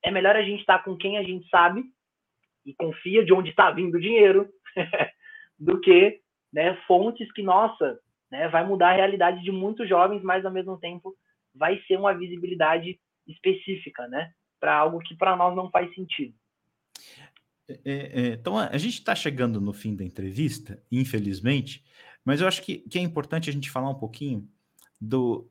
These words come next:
Speaker 2: de como é difícil pra quem não faz parte, é, e aí vou usar de novo aquela, aquela palavra que você usou mais cedo, da elite,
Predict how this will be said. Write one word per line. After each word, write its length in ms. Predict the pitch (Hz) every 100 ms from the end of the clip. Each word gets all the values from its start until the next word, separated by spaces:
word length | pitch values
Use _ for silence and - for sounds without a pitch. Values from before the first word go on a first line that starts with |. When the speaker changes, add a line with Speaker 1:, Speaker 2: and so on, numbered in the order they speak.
| -
Speaker 2:
de 180 | 123 139
como 320 | 190 196 170
é 320 | 175 160 - -
difícil 720 | 147 165 160 151 - - 87 _ _ _ _
pra 120 | 113
quem 380 | 113 143 139 131
não 280 | 131 127 139
faz 260 | 139 123 -
parte, 560 | 120 113 110 - 101 _ _ _ _ _
é, 480 | 113 98 92 95 - _ _ -
e 120 | 113
aí 180 | 110 120
vou 160 | 117 113
usar 240 | 101 113
de 140 | 104
novo 200 | 107 107
aquela, 300 | 101 107 98
aquela 300 | - - 110
palavra 320 | 98 104 104 107
que 100 | 104
você 220 | 98 107
usou 240 | 98 107
mais 180 | 98 90
cedo, 240 | 120 101
da 140 | 98 110
elite, 640 | 101 110 135 135 90